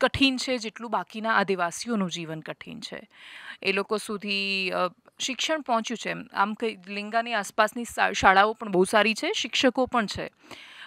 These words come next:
પણ હજી સુધી એટલી જાગૃતિ નથી પહોંચી.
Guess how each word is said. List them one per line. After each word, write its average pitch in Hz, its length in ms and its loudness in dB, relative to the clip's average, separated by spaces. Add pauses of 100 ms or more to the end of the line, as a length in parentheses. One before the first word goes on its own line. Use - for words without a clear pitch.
પણ 277 140 10
હજી 294 200 6
સુધી 311 580 4 (260)
એટલી 247 200 -2
જાગૃતિ 214 480 2
નથી 247 200 0
પહોંચી. 247 480 -2